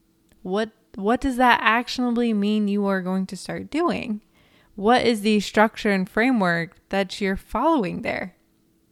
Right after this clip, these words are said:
So we need to make it a little more specific. You wanna have a specific plan for how you're gonna start moving in the direction of exercising more or eating healthier.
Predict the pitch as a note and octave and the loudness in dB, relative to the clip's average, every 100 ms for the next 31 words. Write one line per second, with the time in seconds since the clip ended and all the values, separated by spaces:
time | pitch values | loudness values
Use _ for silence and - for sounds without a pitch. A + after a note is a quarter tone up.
0 | _ - G#3+ A#3 C4 D4 D#4+ D4+ E4 E4 | _ -8 -2 2 2 2 0 0 0 0
1 | - D4 E4 F4+ E4+ E4 E4 D4+ C#4+ C#4 | -2 -2 2 2 4 2 0 -2 0 0
2 | - E3+ - - - - _ _ - A#3 | 0 -2 -4 -14 -20 -20 _ _ -6 -2
3 | C4 C#4 C4+ C4 - B3+ - D4 D4+ - | 0 2 2 2 0 -4 0 -2 -2 -2
4 | A3 G3 F#3 F#3+ G3+ G#3 G#3 G3+ G3+ G3+ | 0 2 2 0 0 4 6 6 4 2
5 | G3+ G#3 G3 G3+ F#3 F#3 G#3 G3+ F#3+ F3+ | 0 2 0 0 0 0 0 -2 -2 -2
6 | E3+ E3 D#3 F3 - C#4 D4+ E4+ - - | -2 0 -2 -4 -2 -2 -2 -4 -12 -20
7 | - _ G#3 - F3+ - F#3 F3+ E3+ F3 | -20 _ -4 -2 -2 -2 0 0 0 -2
8 | E3 D#3+ D#3 D#3+ F3 A3+ A#3+ C#4 C#4 G3+ | -2 -2 -2 -2 -4 -4 -2 0 0 0
9 | E3+ - A#3 A#3+ | -4 -8 -10 -10